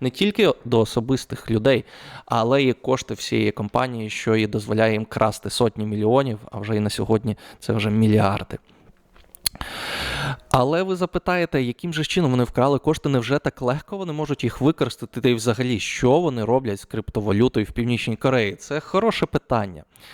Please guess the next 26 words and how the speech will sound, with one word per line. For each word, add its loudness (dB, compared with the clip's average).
На 0
жаль, 2
е, 4
є 4
такі -8
сайти, 0
зараз 0
з -14
ними 0
борються, 0
їх -6
закривають, -2
які -2
називаються 2
міксери. 0
Один 2
з -4
них — 0
це -4
Tornado -2
Cash, 0
коли 4
люди 4
туди -2
заводили -2
кошти, 0